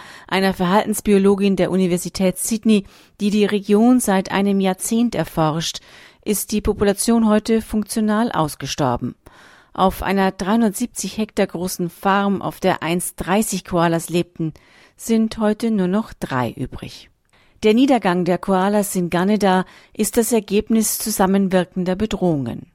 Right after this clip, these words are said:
Grundsätzlich gilt, die Hauptbedrohung für Koalas ist die Zerstörung ihres Lebensraums, sagt Meller. Ohne Bäume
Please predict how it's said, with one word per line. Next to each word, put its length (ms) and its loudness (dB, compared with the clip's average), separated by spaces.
Grundsätzlich 640 -4
gilt, 320 2
die 80 -8
Hauptbedrohung 640 0
für 200 -4
Koalas 480 0
ist 200 -6
die 120 -2
Zerstörung 580 0
ihres 280 -4
Lebensraums, 880 -2
sagt 380 -12
Meller. 320 -6
Ohne 220 -2
Bäume 440 2